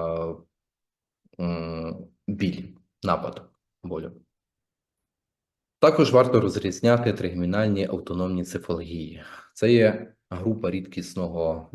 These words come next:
е, первинного головного болю, що має схожі клінічні ознаки, але відрізняється частотою, тривалістю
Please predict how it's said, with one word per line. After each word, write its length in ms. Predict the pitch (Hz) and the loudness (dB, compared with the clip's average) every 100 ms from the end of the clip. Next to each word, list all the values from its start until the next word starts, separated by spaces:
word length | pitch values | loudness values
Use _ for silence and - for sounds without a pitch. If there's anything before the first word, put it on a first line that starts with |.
| - | -6
е, 840 | 87 85 82 80 82 82 82 82 85 | -2 -2 -2 -4 -6 -8 -8 -8 -2
первинного 400 | 98 95 87 82 | 0 2 0 0
головного 520 | 82 85 85 85 90 | -2 -2 -2 -4 -4
болю, 440 | 107 156 151 143 139 | 4 4 6 0 -2
що 300 | - - 90 | -8 -6 -2
має 320 | 95 107 95 | 2 4 2
схожі 460 | - - 98 87 90 | -2 -4 -2 -2 -6
клінічні 560 | - 85 85 87 - | -8 -6 -6 -8 -6
ознаки, 500 | 85 90 147 156 - | -6 -2 -2 -2 2
але 180 | 98 98 | 2 2
відрізняється 840 | 95 90 90 90 107 101 90 - 87 | -2 -2 -2 0 0 0 -2 -6 -6
частотою, 720 | - 98 - 95 131 135 104 | -4 -4 -4 -4 2 2 2
тривалістю 760 | - 87 104 110 104 - 101 | 0 0 2 0 -4 -4 -6